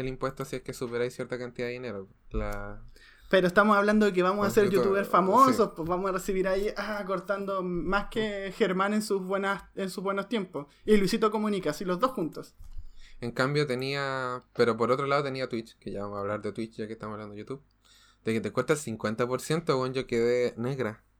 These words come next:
Speaker 1: cuando lo leí.
Speaker 2: O sea, de, del dólar que les doy, ellos reciben cincuenta centavos.
Speaker 1: Sí,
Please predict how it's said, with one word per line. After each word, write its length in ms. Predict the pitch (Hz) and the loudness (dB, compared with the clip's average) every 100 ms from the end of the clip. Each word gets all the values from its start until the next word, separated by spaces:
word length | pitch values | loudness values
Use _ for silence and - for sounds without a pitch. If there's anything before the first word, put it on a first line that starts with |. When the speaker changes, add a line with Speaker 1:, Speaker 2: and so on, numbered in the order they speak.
| _ _ _ _ _ | _ _ _ _ _
Speaker 1:
cuando 800 | - 113 117 117 117 117 117 120 | -6 -4 -4 -6 -6 -8 -10 -14
lo 140 | 120 120 | -4 -2
leí. 240 | 117 120 | -2 -4
Speaker 2:
O 140 | - 202 | -2 2
sea, 240 | 240 233 | 4 4
de, 220 | 220 220 | 4 2
del 300 | 180 202 196 | 2 0 0
dólar 300 | 180 202 262 | 0 2 2
que 100 | 269 | 0
les 220 | 240 196 170 | 0 0 2
doy, 380 | 175 214 254 _ _ _ _ _ _ - | 2 2 -2 _ _ _ _ _ _ -6
ellos 420 | 190 185 208 214 | -4 0 0 0
reciben 540 | - 185 220 214 220 220 | -4 -2 2 2 2 -2
cincuenta 480 | - 220 214 196 190 | 2 2 4 2 0
centavos. 420 | 190 202 190 202 | -4 -4 -2 -2
Speaker 1:
Sí, 60 | 277 | -2